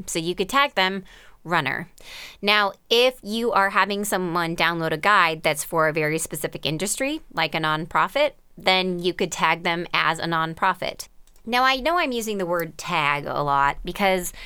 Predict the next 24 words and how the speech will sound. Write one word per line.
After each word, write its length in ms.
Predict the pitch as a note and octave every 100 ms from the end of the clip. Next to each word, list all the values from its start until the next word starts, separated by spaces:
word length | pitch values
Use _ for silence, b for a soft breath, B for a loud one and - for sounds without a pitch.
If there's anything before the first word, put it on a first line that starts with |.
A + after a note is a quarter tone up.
| B B
in 220 | - F#3 G3
MailChimp 580 | A#3 A#3 - A#3 G#3+
you 100 | G#3
tag 440 | G#3 G3 F3+ F3+ -
people 540 | - F3+ F#3 F3+ F3+ -
and 480 | E3+ D#3+ D#3+ D#3
in 140 | D#3+ E3
ActiveCampaign 960 | F3 F#3 G#3+ G3+ G#3 F3+ F3 F#3 E3+ E3
you 80 |
tag 360 | D#3 E3+ D3+ D3+
people. 480 | E3+ D3 D3 D3 D3 B B B -
And 260 | G3 G3 F#3 -
that's 280 | A#3+ C4+ C4
a 100 | A#3
really 280 | G#3+ A3 G3
nice 360 | F3 F#3 -
way 280 | F3 D#3+ F3
to 120 | F3
keep 440 | F3 - F#3+ F#3+ - - - -
the 200 | F3 E3+
information 800 | F3+ F#3+ E3 E3 E3+ G3+ E3+ E3+
with 640 | D#3 D3+ D#3+ F3 G3 - - -
the 80 | F3
contact. 840 | - - E3 F#3 C4 C4+ D4 -